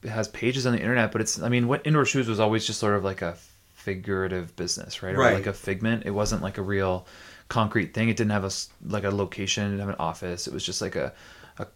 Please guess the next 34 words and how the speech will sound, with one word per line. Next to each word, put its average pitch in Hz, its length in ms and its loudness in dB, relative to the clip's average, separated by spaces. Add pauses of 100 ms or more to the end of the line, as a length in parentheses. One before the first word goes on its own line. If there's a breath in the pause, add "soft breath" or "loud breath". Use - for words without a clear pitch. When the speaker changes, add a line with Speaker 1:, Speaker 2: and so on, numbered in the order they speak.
(120)
Speaker 1:
a 101 100 0
name 95 320 0
brand, 98 460 0
I 104 60 -4
guess. 110 380 0 (100)
Speaker 2:
Yeah. 202 160 -2 (200 loud breath)
Speaker 1:
And, 104 360 2
uh, 98 480 4 (380)
and 123 100 2
it - 220 2 (260)
sort 120 240 4
of, 92 200 -2
it - 160 -6
definitely 131 340 4
still 113 320 4
existed 110 560 2
after 104 680 0 (140)
Warehouse 104 360 0
opened, 131 340 2
which 113 180 -2
happened 107 320 -2
in 104 240 0
twenty 107 180 -4
seventeen, 107 600 -2
but 104 120 6
it 98 200 2 (360 loud breath)
again, 104 280 4
kinda 123 300 2
took - 280 -2
the 104 220 0 (100)
role 104 280 4
of, 101 120 0
like, 92 300 2 (460 soft breath)
the, 92 360 0